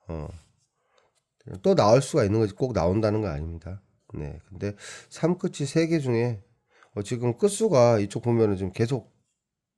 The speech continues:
출을 다 해주네요. 끝, 끝수들이 죽-, 죽더니.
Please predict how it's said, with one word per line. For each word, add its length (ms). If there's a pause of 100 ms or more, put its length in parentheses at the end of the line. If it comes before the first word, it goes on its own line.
(340)
출을 340
다 140
해주네요. 480 (180)
끝, 240
끝수들이 440
죽-, 300 (120)
죽더니. 560